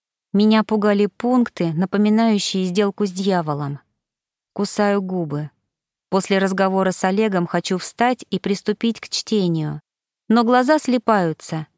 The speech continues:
Я даю себе слово, что прочту контракт на следующее утро. А потом... а потом... я просыпаюсь рано утром от странной тяжести в животе.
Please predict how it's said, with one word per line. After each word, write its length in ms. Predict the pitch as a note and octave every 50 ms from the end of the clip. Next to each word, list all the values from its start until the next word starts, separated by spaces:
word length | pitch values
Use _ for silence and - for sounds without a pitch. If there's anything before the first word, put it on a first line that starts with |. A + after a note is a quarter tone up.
| _ _ _ _
Я 160 | - F3+ G3+ G3+
даю 220 | F#3+ G3 G3+ G#3
себе 300 | G3 - G#3+ F#3 G3 G3
слово, 340 | - - A3+ A#3+ A#3 G3 F#3+
что 180 | - - F#3+
прочту 400 | F#3 - G3+ G3+ - - - G#3
контракт 640 | G3+ - F#3+ F#3+ F#3+ - A#3 B3 B3+ B3 - - -
на 120 | G3+ G3+ G3
следующее 600 | - - A#3 G#3+ A3+ G#3+ - - - A3+ A3 G#3+
утро. 460 | G#3 F3+ D#3+ - - - D3+ D3+ - _ _ _ _ _
А 200 | _ - E3+ E3
потом... 580 | - E3 E3 - _ - A3+ A#3+ A#3+ A#3+ A3+ - _ _ _ _ _ _ _ _ _ _ _ _ _ -
а 120 | F3+ F3
потом... 720 | - - F3+ F3 - _ - C4 C#4+ D4 C4+ A3 F3 D#3+ - _ _ _ _ _ _ _ _
я 220 | F#3+ G3 A3+ A#3 A3+
просыпаюсь 680 | - A#3+ A3+ - B3+ A#3 - B3 A#3 A3+ G#3+ - -
рано 320 | G#3+ A3 G#3 G#3 G#3 G#3 A3+
утром 460 | B3+ C#4+ D4+ - - F#3+ F3 F3 -
от 160 | - F#3+ -
странной 480 | - - - C4+ C#4 C4+ C4 C4 C4+ B3+
тяжести 520 | - - B3 G#3 F3+ F3 E3+ - - -
в 60 | E3 E3+
животе. 680 | E3 F3 F3 F3 F3 F3 - - F3+ E3 D#3 D3 -